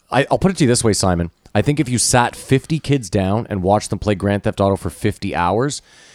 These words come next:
you would probably learn more about how that kid's gonna operate in society through watching that than it would necessarily influence how he's gonna operate in society.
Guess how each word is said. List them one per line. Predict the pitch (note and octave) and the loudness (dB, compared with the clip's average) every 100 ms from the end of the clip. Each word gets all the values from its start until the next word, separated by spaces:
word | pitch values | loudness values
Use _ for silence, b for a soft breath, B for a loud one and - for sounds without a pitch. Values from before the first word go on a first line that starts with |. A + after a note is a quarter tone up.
| b - | b -6
you | A2+ | -2
would | C3 - | -2 2
probably | C3 C3+ D3+ D3 | 4 4 2 0
learn | G#2+ A2 C3+ C3+ A2+ | 2 4 4 4 4
more | A2 A2+ G#2+ | 4 4 4
about | G#2 F2 | 4 2
how | G#2 A2+ | 2 4
that | A2 A2+ | 2 0
kid's | - G#2 | -2 0
gonna | F2+ G#2 | 0 0
operate | G2 G2+ A2 G#2 | 2 0 2 0
in | G#2+ F#2+ | -2 -4
society | F#2+ - G2+ G2 F#2+ F2+ | -2 0 2 2 2 -2
through | - F#2+ G#2 C#3 | -6 -2 0 2
watching | C3 C3+ - C#3+ | 4 2 0 -6
that | C3+ C#3 D3+ - b b b - | -6 -6 -8 -14 b b b 0
than | A2+ A2+ | 2 4
it | A2+ | 2
would | G#2 | 2
necessarily | A#2 A2 G2+ A2+ G#2+ G2+ | 0 0 2 2 4 2
influence | A#2+ A#2+ - A#2 G#2+ | 0 -2 0 0 0
how | - G2+ G2+ | 0 0 2
he's | G2 | 0
gonna | G2+ F#2+ G2+ | -2 -2 0
operate | G2+ - G2+ F#2+ | 0 2 0 0
in | G2+ | -6
society. | F#2 F2+ - E2+ D#2 D2 | -6 -4 -2 -2 -2 -4